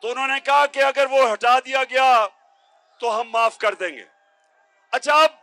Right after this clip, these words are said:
टैक्सला सुनो जरा क्या हुआ। मैं सारी जगह मुरासला लेके दिखाया, भी National Security Council में लेके गया, मैंने Assembly में भिजवाया,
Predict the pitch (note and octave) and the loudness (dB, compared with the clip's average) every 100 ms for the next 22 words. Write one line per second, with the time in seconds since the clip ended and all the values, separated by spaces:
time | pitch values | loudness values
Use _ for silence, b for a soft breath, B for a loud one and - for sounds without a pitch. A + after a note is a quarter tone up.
0 | _ _ _ _ _ _ - C4+ - C#4+ | _ _ _ _ _ _ -10 -8 -6 -6
1 | C#4 C4+ C#4 B3+ A3+ A3 A3 G3 D#3 F#2+ | -6 -6 -8 -6 -8 -4 -2 -2 -2 -6
2 | _ _ _ _ _ _ _ _ _ A#3+ | _ _ _ _ _ _ _ _ _ _
3 | E3+ B3+ D4 D4+ - B3 C4+ C4+ B3 B3 | -8 -4 0 -2 -4 -6 -6 -6 -8 -4
4 | B3+ A#3 A3+ A#3 - A#3+ A#3+ A3+ A3+ A3+ | -4 -2 -2 -2 -4 -4 -4 -6 -8 -10
5 | G#3+ F#3 G3+ A3+ A3 A3 A3+ A3+ A3 G3 | -12 -8 -2 -2 -2 -4 -10 -10 -12 -14
6 | - _ _ - A3+ A#3 B3+ B3 B3 B3 | -20 _ _ -8 -6 -4 -6 -6 -10 -12
7 | A#3+ B3 B3 - A#3+ A#3+ B3 B3 B3 B3 | -10 -10 -8 -4 -4 -4 -6 -6 -2 -2
8 | A#3+ B3 A#3 A#3+ A#3+ G#3 F3 _ _ _ | -2 -6 -4 0 0 0 -4 _ _ _
9 | _ _ _ _ _ _ _ _ _ _ | _ _ _ _ _ _ _ _ _ _
10 | _ E3 B3 C4 B3 - C4 C4 C#4 C4+ | _ -6 -6 -4 -6 -4 -6 -4 -8 -4
11 | C4+ C4 - B3 B3+ C4 C4 C4 B3 | -6 -6 -10 -6 0 2 2 4 2